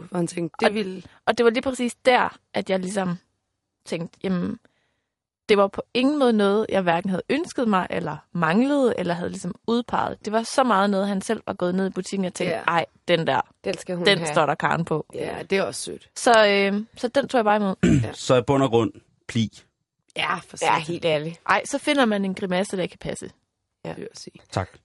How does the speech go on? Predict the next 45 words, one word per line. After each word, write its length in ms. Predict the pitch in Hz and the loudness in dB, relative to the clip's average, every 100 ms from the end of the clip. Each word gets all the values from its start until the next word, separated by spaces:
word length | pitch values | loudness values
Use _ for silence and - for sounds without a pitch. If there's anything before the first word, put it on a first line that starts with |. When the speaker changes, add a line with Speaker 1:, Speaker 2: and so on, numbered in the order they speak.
| - | -4
Speaker 4:
Okay. 260 | 165 110 95 _ - - _ _ - | -2 -2 -4 _ -20 -20 _ _ -2
Vi 100 | 143 | -2
skal 160 | 165 | 0
tilbage, 500 | 139 135 147 165 170 165 139 127 113 107 101 95 92 | -2 0 2 4 6 6 6 6 6 4 2 -2 -4
øh, 80 | 107 | -2
det 80 | 190 | 2
var 60 | 180 | 4
alle 220 | 151 180 | 4 2
de, 200 | 170 139 | -2 -8
de 220 | 147 175 | 0 0
spørgsmål, 320 | - 170 165 | 2 0 2
jeg 80 | 139 | 2
nogensinde 240 | 151 160 | 2 2
har 40 | 143 | 0
haft 100 | 139 | -2
til 100 | - | -2
kvinder. 240 | 117 127 | -2 -2
Det 120 | - | -2
var 40 | 156 | -4
dem. 200 | 123 120 - _ - | -2 -4 -8 _ -6
Jeg 80 | - | 2
har 60 | - | 4
Speaker 1:
Nå, 40 | |
Speaker 4:
ald-, 140 | - - | 2 0
Speaker 1:
okay. 120 | 302 196 | 2 2
Speaker 4:
aldrig 280 | 196 185 | 2 -4
haft, 220 | 156 151 - | 0 0 -2
nu 160 | 143 | -8
har 180 | 165 170 | -2 0
jeg 80 | 147 | 0
ikke 120 | 160 | 0
flere 120 | 156 | -4
spørgsmål 240 | 147 147 143 | -2 -4 -2
til 60 | |
kvinder 120 | 151 | -2
nogensinde 280 | 143 139 139 | 0 0 -2
i 20 | |
mit 40 | 117 | -4
liv. 200 | - - _ _ _ _ _ _ _ _ _ | -6 -10 _ _ _ _ _ _ _ _ _
Til 120 | - 147 | -4 0
gengæld, 340 | 226 202 135 - _ _ _ _ | 2 2 -2 -4 _ _ _ _
så 300 | - 170 170 | -4 -2 0
skal 200 | - - | -4 -2
vi 60 | 147 | -2
tilbage 500 | 135 135 127 143 151 | -2 0 0 0 -4